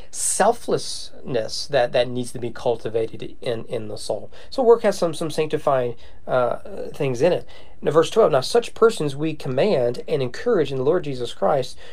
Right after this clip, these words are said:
to do their work quietly and to earn their own living." I mean, it's pretty straightforward what the application here is. Uh, uh, it is the work. Blue collar, white collar, doesn't matter. Whether you're working with your hands or working with your mind,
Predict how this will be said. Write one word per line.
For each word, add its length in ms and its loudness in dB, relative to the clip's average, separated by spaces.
to 100 -6
do 180 4
their 140 6
work 220 6
quietly 680 0
and 120 -4
to 100 0
earn 220 2
their 160 6
own 140 2
living." 380 0
I 60 -4
mean, 160 0
it's 120 -8
pretty 220 -2
straightforward 580 2
what 120 -2
the 120 0
application 580 -4
here 300 -6
is. 240 -8
Uh, 340 -2
uh, 280 -4
it 140 -2
is 180 0
the 100 2
work. 400 2
Blue 160 0
collar, 320 2
white 180 6
collar, 240 -2
doesn't 180 2
matter. 320 -2
Whether 160 -2
you're 100 0
working 220 2
with 80 -2
your 120 -2
hands 260 0
or 60 2
working 260 -2
with 120 -4
your 100 -2
mind, 260 -2